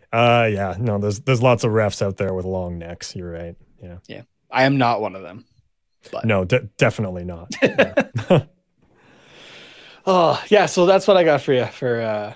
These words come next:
Speaker 2: for what's quacking this week. <laughs>
Speaker 1: Perfect. Yeah. We started off the rails, we had some coherent thoughts in the middle, and then we ended off the rails, just
Speaker 2: Yep.
Speaker 1: as we always do on this
Speaker 2: Exactly.
Speaker 1: podcast. So.
Speaker 2: Exactly. <laughs>
Speaker 1: Yeah. Well, if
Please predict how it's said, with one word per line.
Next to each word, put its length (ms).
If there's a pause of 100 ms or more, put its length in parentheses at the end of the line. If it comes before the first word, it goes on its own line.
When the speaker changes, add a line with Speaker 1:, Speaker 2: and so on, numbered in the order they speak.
Speaker 2:
for 160
what's 140
quacking 320
this 140
week. 320 (200)
<laughs> 240
Speaker 1:
Perfect. 380 (100)
Yeah. 180 (260)
We 120
started 360
off 220
the 80
rails, 480
we 120
had 260
some 160
coherent 500
thoughts 340
in 120
the 80
middle, 400
and 100
then 140
we 160
ended 280
off 220
the 80
rails, 460 (220)
just 220
Speaker 2:
Yep. 100
Speaker 1:
as 100
we 100
always 380
do 280 (320)
on 200
this 120
Speaker 2:
Exactly. 440
Speaker 1:
podcast. 340
So. 140
Speaker 2:
Exactly. 760 (140)
<laughs> 160
Speaker 1:
Yeah. 260 (140)
Well, 360
if 300